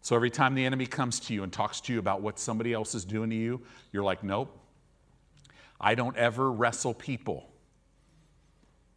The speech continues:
Right? "I don't ever wrestle against flesh and blood,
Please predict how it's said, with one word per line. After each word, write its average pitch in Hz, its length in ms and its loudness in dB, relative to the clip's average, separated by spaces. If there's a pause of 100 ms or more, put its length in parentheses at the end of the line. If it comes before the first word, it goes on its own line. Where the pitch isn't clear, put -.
(540)
Right? 101 260 2 (800)
"I 113 100 8
don't 131 200 6
ever 143 220 10
wrestle 135 380 6
against 120 320 2
flesh 120 300 4
and 135 120 2
blood, 104 380 4